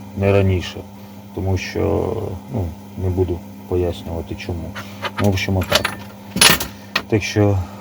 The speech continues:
е, із, із цього всього, це, грубо кажучи, їй всього-навсього два роки. Два роки експлуатації.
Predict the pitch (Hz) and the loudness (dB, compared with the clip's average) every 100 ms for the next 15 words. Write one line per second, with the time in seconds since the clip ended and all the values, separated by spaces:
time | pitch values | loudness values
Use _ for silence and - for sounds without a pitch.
0 | - 101 101 117 110 92 - 107 - 120 | -4 0 2 6 8 6 2 0 4 8
1 | 110 110 101 139 135 107 98 - 104 104 | 10 10 6 6 8 8 4 4 6 8
2 | 101 98 92 101 98 110 113 98 95 - | 8 8 6 4 4 6 6 4 0 0
3 | 95 95 92 87 - - - - - - | 0 2 2 -2 -8 -18 -18 -18 -18 -10
4 | - 95 95 92 - 90 85 92 92 87 | -2 2 4 4 2 -2 2 2 4 2
5 | - - - - - - - 98 110 95 | -2 -12 -14 -16 -16 -12 2 6 6 6
6 | 95 90 - 90 87 - 95 - - | 2 -4 -4 -4 -2 -2 -6 -8 -12